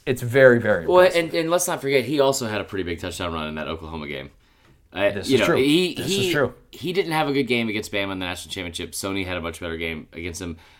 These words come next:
Speaker 2: There's no way that you could take that as his, like, y-, y-, that, that should never be factored into his legacy. His, man, I tell you what, one of the coolest things I remember about Nick Chubb, 'cause I was actually at a, I was at a Clemson game in, uh, Death Valley, or that, that fake Death Valley, sorry,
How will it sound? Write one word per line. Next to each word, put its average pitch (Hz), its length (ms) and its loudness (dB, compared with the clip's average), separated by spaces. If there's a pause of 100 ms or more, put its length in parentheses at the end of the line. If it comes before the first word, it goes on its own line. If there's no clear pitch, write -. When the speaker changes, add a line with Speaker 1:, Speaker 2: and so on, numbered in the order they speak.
(180)
Speaker 2:
There's 123 220 2
no 147 160 4
way 110 840 4 (300)
that 92 180 -6
you 104 100 -4
could 98 480 -2 (100)
take 107 360 -6
that 95 420 2
as 90 220 -6
his, 90 140 -6
like, 85 280 -10
y-, 101 180 -12
y-, 123 120 -14
that, 123 180 -8
that 160 160 2
should 113 200 -4
never 113 360 2
be 85 120 -6
factored 87 280 -6
into 80 140 -10
his 78 100 -10
legacy. 85 260 -6
His, 190 260 6
man, 214 300 0 (300)
I 202 80 -4
tell 196 120 0
you 165 100 4
what, 110 180 2
one 147 120 2
of - 20 -2
the 147 120 -4
coolest 202 260 4
things 160 220 -2
I 151 40 -2
remember 139 180 0 (140)
about 117 80 -8
Nick 127 140 -4
Chubb, 127 200 -2
'cause 107 100 -4
I 139 80 4
was 151 100 -2
actually 120 280 -2
at 104 100 -2
a, 95 140 -10
I 113 60 0
was 120 120 0
at 120 80 4
a 98 60 -2
Clemson 131 420 -6
game 90 320 -4 (460)
in, 113 580 0
uh, 95 220 -2
Death 110 220 -4
Valley, 107 280 0
or 95 180 -4
that, 82 280 -8
that 95 200 -6
fake 98 220 -6
Death 85 160 -8
Valley, 78 220 -8
sorry, 78 240 -10